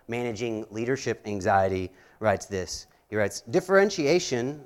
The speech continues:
is the ability to be fully yourself while being fully connected to people. It is gaining clarity on where I end and the other begins.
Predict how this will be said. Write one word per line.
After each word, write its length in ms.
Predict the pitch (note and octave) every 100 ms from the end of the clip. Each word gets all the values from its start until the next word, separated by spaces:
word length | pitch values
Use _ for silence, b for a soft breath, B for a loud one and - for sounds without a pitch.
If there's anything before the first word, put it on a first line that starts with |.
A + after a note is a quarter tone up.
| -
is 140 | B2+
the 140 | C3 C3
ability 500 | A#2 C#3+ F3 F3 F3
to 180 | - B2+
be 240 | A#2+ A2
fully 520 | - - E3+ F#3+ G3+
yourself 920 | D3 D3 C#3+ - - A#2+ F2+ - - _ _ _ b b b
while 180 | A#2+ A2+
being 260 | A2+ G#2+
fully 380 | - C#3 C3+ B2+
connected 640 | C3 A#2 A#2 - F#2+ D#2+ _ _
to 100 | -
people. 360 | - G2 B1 - _ _ _ _ _ _ _ -
It 100 | A2+
is 120 | G2
gaining 340 | A#2+ A#2 A2
clarity 560 | G#2+ E3 F3+ A#2+ F2+ - _ _ _ -
on 180 | G2 G#2+
where 200 | G2+ -
I 420 | A#2 D3+ F3 F3 -
end 400 | A#2+ F#2+ C3+ F3+ _ _ b b -
and 120 | G#2+
the 140 | A2+ -
other 420 | C#3+ G2+ G2 G#2+ _ _ F2+
begins. 680 | G2 A#2 F2+ D2 D#2 -